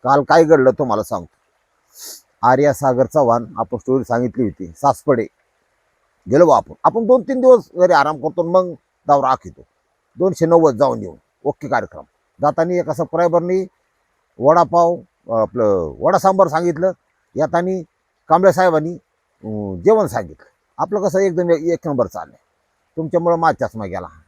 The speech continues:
ध्यानात ठेवा, जुन्या चष्मा. हा, आमचा आता जुना डायलॉग आहे बघा एक, "आदमी को अपनी औकात कभी नहीं भूलनी चाहिए." आम्ही परत जुन्या चष्म्यावर,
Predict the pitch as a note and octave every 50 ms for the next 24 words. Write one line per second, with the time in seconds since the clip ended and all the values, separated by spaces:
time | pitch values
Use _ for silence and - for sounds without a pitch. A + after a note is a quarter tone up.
0 | _ _ _ _ E2+ A#2 A2 F#2+ E2+ _ _ D2 C2+ - - _ F2 G2 D3 E3+
1 | F3+ E3 D#3 C3+ - G2+ F#2 D#2 C2 - _ _ - C#2 - _ _ _ _ _
2 | _ _ _ _ _ _ - - E3+ F#3+ F3 - F3+ D#3+ F#3+ F#3+ E3+ G3 G3 G3+
3 | G3 G3 G3 G3 G3 G3 F3+ C#3 A2+ A2 G2 F2+ F2+ F2 E2+ - - A2+ C3+ E3+
4 | F3 G3+ A3+ A3+ E3+ G3+ A#3 G#3 E3 F3+ - - G3+ G#3 G#3+ G#3+ F#3+ - _ _
5 | _ _ _ - F#3 G3+ - - D4 - - _ _ _ _ _ _ A3 A3 G#3+
6 | A#3+ A3+ G#3+ G3+ F#3 G3 F#3+ F3+ D#3 - D#3+ D#3+ E3 F#3+ F#3+ D#3 - A#3 A3+ F#3
7 | F3 F3 D#3+ - - A#2+ - G2+ G2+ G2 F#2 F2+